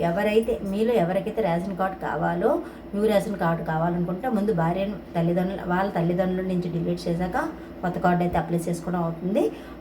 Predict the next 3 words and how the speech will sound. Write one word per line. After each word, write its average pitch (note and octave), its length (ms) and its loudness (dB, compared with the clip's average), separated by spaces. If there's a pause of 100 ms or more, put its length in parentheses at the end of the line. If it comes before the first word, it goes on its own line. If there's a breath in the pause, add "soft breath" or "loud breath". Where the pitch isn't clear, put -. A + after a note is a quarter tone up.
(100)
అలాగే F#3+ 380 2 (1300)
ప్రభుత్వం A3 360 4 (220)
కేటాయించే F#3 440 0